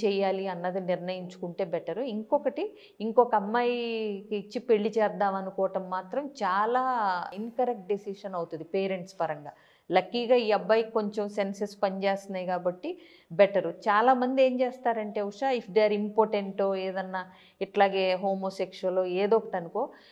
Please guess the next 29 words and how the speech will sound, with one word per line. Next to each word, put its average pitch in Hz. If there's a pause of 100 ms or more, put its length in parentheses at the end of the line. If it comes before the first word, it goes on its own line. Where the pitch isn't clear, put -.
(140)
బయట 208
సమాజం 269
కోసం 269
ఒక 269
అమ్మాయిని 226
పెళ్లి 214
చేసేసుకుంటారు. 165 (500)
అంటే 240
ఏంటి, 247
వీళ్ళు 240
నార్మల్ 220
అని 220
అందరి 196
చేత 202
అనిపించుకోవటానికి. 170 (420)
But 226
లోపల 233
వాళ్ళు 240
వేరు. 170 (260)
అలాంటప్పుడు 254
వాళ్ళు 254
చేసుకుంటారు 269
కానీ 226
అప్పుడు 240
లేనిపోని 247
కొత్త 220
సమస్య. 185
అంటే 220
ఏంటంటే 240